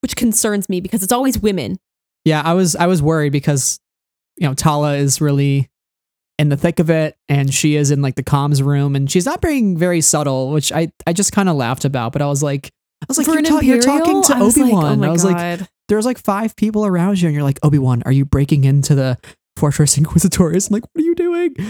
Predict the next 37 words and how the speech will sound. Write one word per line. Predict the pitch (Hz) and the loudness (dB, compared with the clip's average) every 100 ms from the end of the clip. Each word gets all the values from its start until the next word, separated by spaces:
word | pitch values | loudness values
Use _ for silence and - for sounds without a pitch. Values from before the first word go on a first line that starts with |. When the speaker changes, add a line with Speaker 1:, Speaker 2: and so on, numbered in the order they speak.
| 226 220 165 | -6 -6 -2
Speaker 2:
Right? | 180 185 - | 0 0 0
And | 190 | 0
then | 190 | 2
the | 175 | 2
one | 160 165 | 2 2
guy | 156 160 | 0 0
takes | 165 156 - | 0 -2 -2
her | 151 | 0
aside, | 151 156 135 139 143 | 2 0 0 0 0
and | 131 | 0
she | 147 | 0
kicks | 151 139 | 0 0
his | 147 139 | 0 0
ass, | 131 139 143 - | 0 0 0 2
and | |
then | 160 | 2
she | 156 | 2
comes | 170 156 | -2 -2
back | 143 147 143 | -2 -2 -2
out, | 139 139 143 - | -2 -2 -4 -4
and | 151 | -2
then | 151 | -2
she | - 156 143 143 - | 0 0 0 -2 -4
goes | 143 151 | -2 -2
and | 160 | -2
talks | 151 139 - | -2 -4 -4
to | 143 | -2
Reva, | 135 143 139 | -2 -2 -2
and | 139 | -2
I'm | 139 | -2
like, | 135 139 | -4 -2
"This | 160 - | -2 0
is | 147 | 0
not | 135 123 | -2 -2
gonna | 139 | -4
end | 117 117 | -4 -4
well." | 113 113 139 | -4 -2 -4